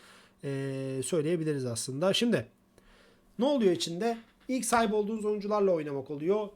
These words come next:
Zaten bunlar görevler çıkınca daha detaylı bir, yani, rehber videosu yapacağım için çok detaylı detaylı anlatmayacağım hepsini. Hani paketten çıkarttığınız veya S B C'sini yaptığınız veya kiralık olan oyuncuları kullanabiliyorsunuz belli bir sayıda. İşte bunun içinde squad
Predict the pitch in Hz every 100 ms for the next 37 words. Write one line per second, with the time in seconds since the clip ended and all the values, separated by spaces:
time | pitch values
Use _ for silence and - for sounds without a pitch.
0 | - - 240 220 214 208 185 190 196 208
1 | 202 196 175 175 180 175 175 180 180 180
2 | 175 170 165 170 190 175 180 196 180 233
3 | - 151 185 170 165 185 185 175 180 175
4 | 196 226 156 143 135 220 214 190 202 -
5 | 220 208 208 196 - 156 165 165 170 170
6 | 165 180 175 170 165 175 - 156 160 151
7 | 175 165 165 160 139 147 143 147 139 127
8 | - 160 160 165 180 175 185 185 175 -
9 | 165 165 156 175 165 180 180 - - -
10 | 175 - 180 - - _ _ 220 220 208
11 | 208 - - 226 202